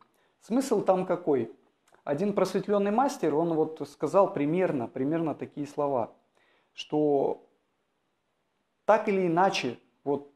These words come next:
что бы с вами ни происходило, да, а, э, как, кто бы ни жил, да, вот кто бы ни переживал этот опыт, так или иначе это заканчивается. Понимаете? То есть еще никто не выжил.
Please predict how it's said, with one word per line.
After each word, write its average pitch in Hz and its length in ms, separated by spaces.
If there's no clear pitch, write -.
что - 200
бы 185 120
с 175 100
вами 165 220
ни 147 140
происходило, 170 760
да, 175 360
а, 143 580
э, 151 220
как, 175 160
кто 247 260
бы 185 140
ни 180 160
жил, 214 380
да, 147 220
вот 131 200
кто - 180
бы 160 120
ни 147 120
переживал 151 580
этот 139 280
опыт, 233 380
так 190 200
или 170 200
иначе 254 600
это 202 240
заканчивается. 151 840
Понимаете? 170 500
То - 140
есть 143 200
еще 180 380
никто 220 440
не 202 160
выжил. 151 560